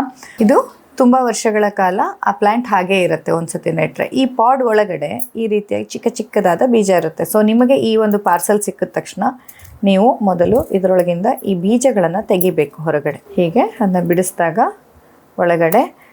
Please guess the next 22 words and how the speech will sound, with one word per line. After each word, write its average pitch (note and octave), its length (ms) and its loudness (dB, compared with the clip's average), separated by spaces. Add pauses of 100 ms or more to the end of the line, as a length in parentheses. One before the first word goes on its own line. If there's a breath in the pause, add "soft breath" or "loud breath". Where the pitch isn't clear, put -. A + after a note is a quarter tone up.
(140)
ಈ F#3 340 -4
ಸಾಸಿವೆ A3 800 2
ಥರದಲ್ಲೇ F3+ 500 -2
ಚಿಕ್ಕ G#3 280 -6
ಚಿಕ್ಕದಾದಂಥ F3 720 -2
ಬೀಜ F#3+ 300 0
ಇರುತ್ತೆ. D#3 600 -2
ಆ F3 40 -2
ಬೀಜವನ್ನ F3+ 500 0 (320)
ಬಿಡಿಸ್ಕೋಬೇಕು - 640 -2 (120)
ಫಸ್ಟು. - 300 -8 (460)
ಬೀಜವನ್ನ G3+ 500 2 (120)
ಬಿಡಿಸಿ A3+ 500 -4 (420 soft breath)
ಸಡಿಲವಾದಂತಹ G3+ 1200 0
ಮಣ್ಣಿನ F#3 380 -2
ಮೇಲೆ D#3 340 -4
ಅಥವಾ D#3+ 460 -4
ಒಂದು D#3 600 -2
ನೀವು D#3 540 -8 (300)
ಪಾಟಲ್ಲಿ F#3 400 2
ಏನಾದ್ರೂ E3 280 -6
ಹಾಕೋದಾದ್ರೆ D#3+ 760 -8